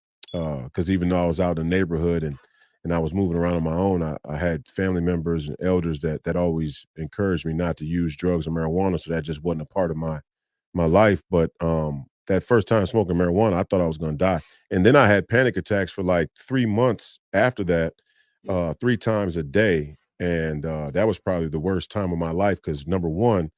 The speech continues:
Speaker 1: panic attacks feel like you're dying, actually.
Speaker 2: Yeah.
Speaker 1: But, but number two, I had no clue what they were. So I actually
Speaker 2: Mm-hmm.
Speaker 1: thought I was dying.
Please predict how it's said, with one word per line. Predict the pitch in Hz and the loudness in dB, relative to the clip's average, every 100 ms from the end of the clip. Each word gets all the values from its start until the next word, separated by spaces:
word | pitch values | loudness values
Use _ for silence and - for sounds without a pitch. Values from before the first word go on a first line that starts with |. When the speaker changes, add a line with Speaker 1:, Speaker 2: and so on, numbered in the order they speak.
| _ _ _ _ _ | _ _ _ _ _
Speaker 1:
panic | 113 95 82 | 2 2 2
attacks | 82 90 82 - | -2 -2 -2 -6
feel | - 92 80 | -4 -2 0
like | 78 71 - _ - | -2 -4 -8 _ -10
you're | 78 | -4
dying, | 90 104 78 76 78 | 2 2 0 -4 -2
actually. | 101 95 - 71 | -2 -2 -8 -8
Speaker 2:
Yeah. | 73 | -4
Speaker 1:
But, | 73 82 76 _ - | 0 0 0 _ -2
but | 87 | 2
number | 101 85 | 2 2
two, | - 143 135 82 - _ _ | 2 4 4 2 -4 _ _
I | 101 110 | 2 4
had | 95 | 4
no | 104 | 0
clue | - 123 | 0 0
what | 101 87 | 0 0
they | 85 | 0
were. | 85 135 87 - - | 2 2 0 -6 -8
So | - | 0
I | 92 | 4
actually | 104 92 104 | 4 2 -2
Speaker 2:
Mm-hmm. | 82 | 4
Speaker 1:
thought | 143 | 6
I | 104 | 6
was | 76 76 | 2 -4
dying. | 90 80 69 | -4 -4 -6